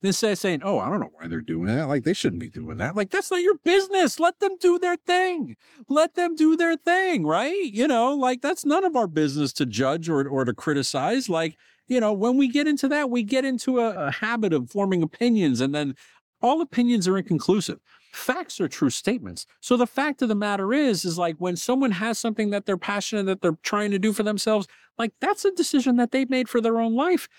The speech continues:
You making a crit-, making, having an opinion, which is technically a criticism or a judgment, like, has no value to you, but does have the ability to influence them, to which it might send them on a path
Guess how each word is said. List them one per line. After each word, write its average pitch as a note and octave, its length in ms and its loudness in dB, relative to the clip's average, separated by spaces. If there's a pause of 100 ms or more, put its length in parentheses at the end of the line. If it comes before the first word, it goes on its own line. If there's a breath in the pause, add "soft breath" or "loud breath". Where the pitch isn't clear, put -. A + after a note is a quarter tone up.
(220 soft breath)
You C#4 420 2
making G#3 580 -2
a E3+ 80 0
crit-, C4+ 400 -2
making, A3+ 380 2
having A3+ 400 -2
an G3+ 60 -4
opinion, F3+ 520 2
which B2 200 0
is A#2 120 0
technically A#2+ 500 0
a A2 60 0
criticism A#2 600 0
or A2 140 2
a G#2 40 0
judgment, D#3+ 460 -2 (280 soft breath)
like, F3 300 -2
has G#3 360 -2
no A3 240 0
value A3 640 0
to D#3 180 0
you, G3 500 2 (280 soft breath)
but A3 220 -2
does D#4 300 2
have F3+ 440 -4
the F3+ 120 2
ability F#3 540 2
to - 200 -6
influence A3+ 540 2
them, D4 300 -2
to F#3+ 100 -2
which F#3 220 0
it A3 60 0
might G#3 200 -2
send A3+ 260 -2
them G#3+ 120 0
on G#3+ 80 0
a G#3 60 -2
path C4+ 340 -4